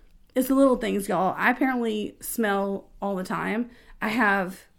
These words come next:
I use body lotion a lot, and it's one of the things that are, like, my self-care things. Like, it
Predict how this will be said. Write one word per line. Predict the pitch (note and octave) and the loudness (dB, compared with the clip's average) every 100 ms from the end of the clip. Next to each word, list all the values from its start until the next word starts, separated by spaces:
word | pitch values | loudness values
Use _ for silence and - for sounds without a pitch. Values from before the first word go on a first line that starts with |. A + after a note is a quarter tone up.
| - | 0
I | A#3 | 4
use | A#3+ G#3 | 4 2
body | F#3+ F3+ A3 | 0 0 0
lotion | A#3 A#3+ B3 | 0 -2 -2
a | B3 | -2
lot, | B3+ B3+ B3+ B3 | 0 0 -2 -2
and | G3+ | -2
it's | G3+ G#3 | -2 -2
one | G#3 | -2
of | G#3+ | -2
the | G3+ | -2
things | G3 G3+ F#3+ | -2 -2 -2
that | F3 | -2
are, | F3+ | -2
like, | F3 F#3 | -4 -6
my | E3+ | -8
self-care | - F3 - E3+ F3+ | -6 -8 -6 -4 -4
things. | G3+ C4+ C#4+ | 0 2 2
Like, | F#3+ F3 | 2 -2
it | - | -10